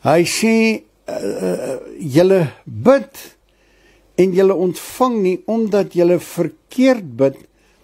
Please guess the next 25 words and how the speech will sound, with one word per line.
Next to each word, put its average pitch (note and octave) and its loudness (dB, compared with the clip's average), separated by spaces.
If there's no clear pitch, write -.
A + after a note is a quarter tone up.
om D3+ 4
dit F3+ 0
in F3+ 0
julle D#3 2
welluste." E3+ 0
Nou, B2+ -6
hierdie G3+ -4
woord E3 0
vir C3 -8
wellus C#3 0
beteken, F3+ 2
staan F3+ 2
letterlik E3 0
in D3+ 2
die C3+ 0
Grieks, - -6
mense, B2+ 0
plesier. C3 0
Hy C3 -6
sê, D#3 2
"Julle, C#3+ 0
om F3+ 2
dit D#3+ 0
in D3 2
julle C#3 0